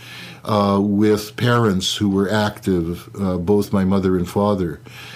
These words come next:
uh, in, uh, working class union, uh, and, and fraternal societies, uh, support societies of various kinds in the community.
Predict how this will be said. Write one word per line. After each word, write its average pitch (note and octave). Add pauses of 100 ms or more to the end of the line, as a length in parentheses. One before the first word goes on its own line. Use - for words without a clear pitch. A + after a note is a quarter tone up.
(240)
uh, F#2
in, F#2
uh, F#2
working G2+
class F#2
union, F#2+ (540)
uh, F2+
and, G2+
and G#2
fraternal G#2
societies, F2+ (600)
uh, F2+
support G2+
societies F#2
of F2
various F2+
kinds G#2 (420)
in A#2
the G2+
community. G#2+